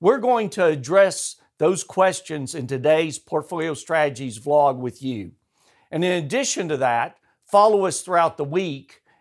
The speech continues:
and track our vlogs. It's our commitment to you for our high-tech, high-touch strategy to communicate with you on an ongoing basis.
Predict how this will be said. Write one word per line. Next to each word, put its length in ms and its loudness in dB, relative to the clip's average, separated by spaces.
and 220 -10
track 300 0
our 140 2
vlogs. 640 2
It's 160 -12
our 160 2
commitment 580 -8
to 100 -18
you 200 -6
for 200 -2
our 200 2
high-tech, 640 -2
high-touch 640 -6
strategy 720 -2
to 140 -6
communicate 680 -4
with 200 -8
you 220 -2
on 120 -2
an 100 -6
ongoing 680 -2
basis. 600 -2